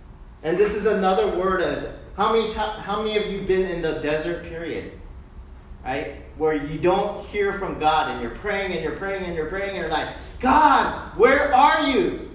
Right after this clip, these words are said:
You don't seem to be here. You don't seem to be talking to me. You don't seem to care." And you're not hearing for God, from God. That's the time to e-, get on your knees and pray even more.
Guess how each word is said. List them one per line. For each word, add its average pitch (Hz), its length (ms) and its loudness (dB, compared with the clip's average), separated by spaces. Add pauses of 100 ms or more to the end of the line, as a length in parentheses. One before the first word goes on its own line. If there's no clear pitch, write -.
(300)
You 226 160 0
don't 302 240 4
seem 311 380 -4
to 294 120 -2
be 277 80 0
here. 269 540 0 (180)
You - 80 -8
don't 285 200 2
seem 294 200 -2
to 285 80 0
be 285 160 -2
talking 269 440 2
to 240 100 -2
me. 175 260 -4
You 262 140 -2
don't 277 280 2
seem 277 180 -4
to 233 160 -2
care." - 600 0 (920)
And 196 160 0
you're 214 200 4
not 240 380 2
hearing 247 380 2
for 202 200 0
God, 226 580 2 (160)
from 180 180 -4
God. 214 480 2 (200)
That's 226 360 4
the 269 180 0
time 254 380 0
to 226 240 -6
e-, 226 260 -8 (100)
get 226 140 0
on 226 200 0
your 220 160 2
knees 233 240 -4
and 208 180 -4
pray 240 400 0
even 214 280 0
more. 240 580 2